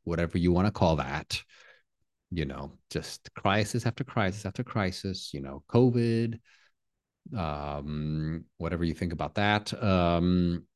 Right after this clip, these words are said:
you know, the energy crisis, inflation, you know, the, you know, currency, you know, wars and all of these things, right?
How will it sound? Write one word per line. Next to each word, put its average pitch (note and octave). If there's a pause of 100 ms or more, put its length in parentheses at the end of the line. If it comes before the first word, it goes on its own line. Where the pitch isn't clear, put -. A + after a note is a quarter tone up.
you F#2+
know, D#2+
the F2
energy G#2+
crisis, G#2
inflation, A2+
you F2+
know, D#2
the, D2 (600)
you G#2
know, D2+
currency, F#2+ (240)
you A2
know, D#2+
wars F2
and D#2+
all F#2
of D#2+
these E2
things, C2+
right? G2